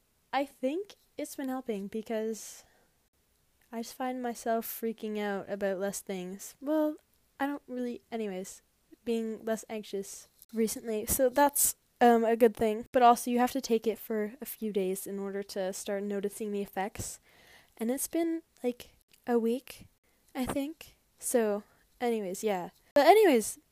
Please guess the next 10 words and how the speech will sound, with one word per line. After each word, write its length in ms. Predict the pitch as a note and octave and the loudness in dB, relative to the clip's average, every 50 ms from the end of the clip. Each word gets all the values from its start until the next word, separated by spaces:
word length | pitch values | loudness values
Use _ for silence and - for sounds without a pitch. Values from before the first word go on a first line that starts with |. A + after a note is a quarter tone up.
| _ - - - _ _ | _ -20 -20 -20 _ _
that's 200 | - D4+ E4 - F4 | 4 4 6 6 4
it 80 | F4 | 4
about 240 | E4 C#4+ C#4 B3 - | 4 4 4 2 2
coffee. 520 | - C4 A#3 A#3+ A#3 - G#3 - G3 A#3 - - - - - - - _ _ _ _ _ - _ _ _ _ _ - - _ _ - - _ _ _ - | 2 2 2 2 2 -2 -4 -6 -6 -8 -10 -16 -20 -20 -20 -20 -20 _ _ _ _ _ -20 _ _ _ _ _ -20 -20 _ _ -20 -20 _ _ _ 2
I 80 | A#3 A#3+ | 4 6
hope 200 | B3 B3 B3 B3+ | 6 4 4 2
you 80 | B3+ | 0
enjoyed 280 | B3 A#3+ A#3 A#3+ A#3 G#3 | 2 4 6 6 6 6
the 100 | A3 A3 | 4 4
episode. 460 | A3 - - - G#3+ G3 G3 G3+ | 2 2 0 2 2 2 2 0